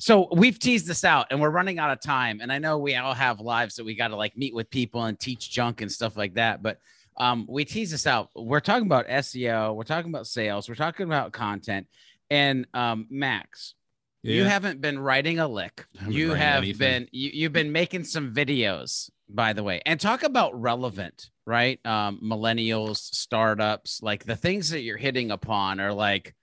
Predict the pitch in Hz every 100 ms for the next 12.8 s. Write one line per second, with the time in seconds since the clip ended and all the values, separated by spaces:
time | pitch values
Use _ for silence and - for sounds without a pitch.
0 | - 165 170 - 123 107 - 139 151 -
1 | - 104 92 - 104 113 - - 123 117
2 | 107 - 120 101 101 95 85 - _ _
3 | - 107 98 - 104 98 95 78 95 95
4 | - 85 - - 131 120 110 101 92 95
5 | 95 85 - - 113 104 98 98 - 110
6 | 95 110 104 92 85 87 87 - - -
7 | - 233 143 76 - - - 110 240 135
8 | - _ _ _ _ 202 294 370 - 226
9 | 381 349 - 262 277 269 - - _ -
10 | - 196 113 - _ _ _ _ _ _
11 | - 185 185 160 147 117 151 - 85 73
12 | - - 185 180 151 - -